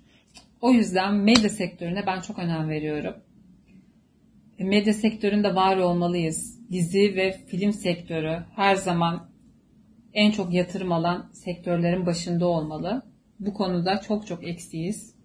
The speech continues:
Çok fazla eksiyiz. Yani bu, e, Disney'in yerel içerikleri iptal etmesi, Netflix'in,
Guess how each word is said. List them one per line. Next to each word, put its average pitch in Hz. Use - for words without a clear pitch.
Çok 170
fazla 151
eksiyiz. -
Yani 175
bu, 175
e, 170
Disney'in 175
yerel 170
içerikleri 170
iptal 165
etmesi, 156
Netflix'in, 175